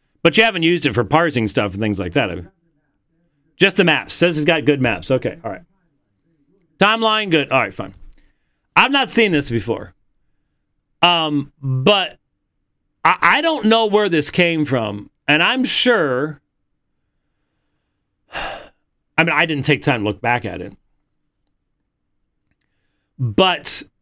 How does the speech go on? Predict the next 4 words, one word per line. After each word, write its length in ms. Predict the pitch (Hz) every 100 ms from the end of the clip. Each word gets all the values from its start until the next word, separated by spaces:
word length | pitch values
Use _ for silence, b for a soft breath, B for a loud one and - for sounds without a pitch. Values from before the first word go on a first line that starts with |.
| _ _ _ _ _ _ _ _ _ _
I 180 | 156 208
would 120 | 285
imagine 960 | 185 147 139 151 151 208 220 226 220 - _ _ _
that 560 | 143 110 151 147 139